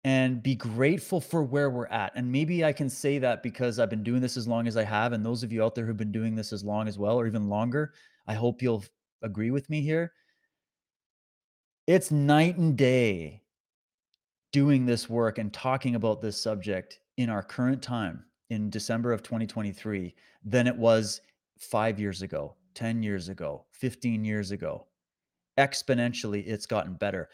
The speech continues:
And the, when the bigger crises that everybody's melting down and losing their sanity over started to happen, that awakening expanded tenfold as a result. So even though these things that have happened are horrible,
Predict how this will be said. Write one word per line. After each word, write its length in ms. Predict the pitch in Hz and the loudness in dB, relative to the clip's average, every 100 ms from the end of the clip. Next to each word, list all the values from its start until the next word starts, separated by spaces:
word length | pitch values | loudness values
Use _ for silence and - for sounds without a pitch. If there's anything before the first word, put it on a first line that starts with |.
| _ _ - | _ _ -4
And 180 | 123 113 | -2 -2
the, 140 | 120 | -4
when 360 | 123 107 143 139 | -4 2 4 4
the 80 | 110 | 0
bigger 400 | 95 151 185 202 | 2 2 4 2
crises 720 | - 165 185 - - 120 101 | 2 2 2 0 -2 -2 0
that 140 | 113 | 0
everybody's 420 | 123 143 147 139 113 | 0 2 0 0 -2
melting 480 | 117 131 135 131 | 0 0 2 0
down 300 | 120 120 127 | 0 2 2
and 120 | 113 117 | 0 0
losing 220 | 120 117 | 0 -2
their 100 | 104 | -2
sanity 440 | - 123 139 143 | -2 -2 0 2
over 200 | 143 139 | 2 0
started 300 | 135 123 120 | -2 -4 -4
to 100 | 113 | -6
happen, 440 | 104 113 180 208 - _ _ _ | -4 -4 -4 -4 -6 _ _ _
that 180 | - 147 | 2 4
awakening 640 | 170 131 143 - 185 196 185 | 6 4 2 0 -2 -2 -4
expanded 720 | 151 - - 139 143 143 117 - _ - | -4 -4 -2 0 0 -2 -4 -10 _ -20
tenfold 960 | - 131 143 139 - 123 127 104 - - - | -6 -2 0 0 -2 0 2 0 -2 -12 -8
as 180 | 110 101 | -6 -4
a 40 | |
result. 480 | 98 90 95 82 - _ _ _ _ _ _ _ _ _ _ _ _ _ _ _ _ | -4 -2 -2 -4 -10 _ _ _ _ _ _ _ _ _ _ _ _ _ _ _ _
So 220 | - 135 | 2 4
even 180 | 139 170 | 6 6
though 160 | 170 160 | 6 6
these 220 | 156 147 | 4 2
things 260 | 165 160 139 | -2 -2 0
that 100 | 135 | -2
have 80 | |
happened 400 | 107 135 - 131 | -2 -4 -2 -4
are 160 | - 147 | 0 0
horrible, 720 | - - 160 175 123 85 - | 0 0 4 4 2 -4 -10